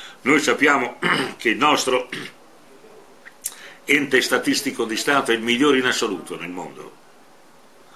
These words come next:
Però se tu non passi le informazioni. Tra l'altro, proprio di recente è uscito fuori, ne parleremo, una nuova normativa europea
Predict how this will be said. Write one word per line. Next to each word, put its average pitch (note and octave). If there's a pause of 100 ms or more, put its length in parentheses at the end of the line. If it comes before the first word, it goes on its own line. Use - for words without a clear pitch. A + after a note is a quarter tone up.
(360)
Però D3+
se -
tu B2+
non A#2+
passi C3
le B2
informazioni. C3 (1800)
Tra C3+
l'altro, C#3+ (500)
proprio B2+
di A2+
recente C3
è -
uscito A2
fuori, A#2
ne A2+
parleremo, A2+ (880)
una B2
nuova C#3
normativa B2
europea A#2